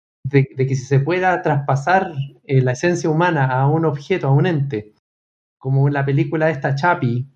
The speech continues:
que al final pasa eso, que, que, que el, que el creador se convierte también en un robot.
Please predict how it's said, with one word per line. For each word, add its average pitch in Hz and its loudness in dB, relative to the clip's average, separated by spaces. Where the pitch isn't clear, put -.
que 123 0
al 123 0
final 143 0
pasa 156 2
eso, 135 0
que, 131 -2
que, 139 -2
que 120 0
el, 120 -4
que 123 0
el 113 -4
creador 139 0
se - -6
convierte 143 0
también 143 0
en 151 -2
un 156 0
robot. 151 -2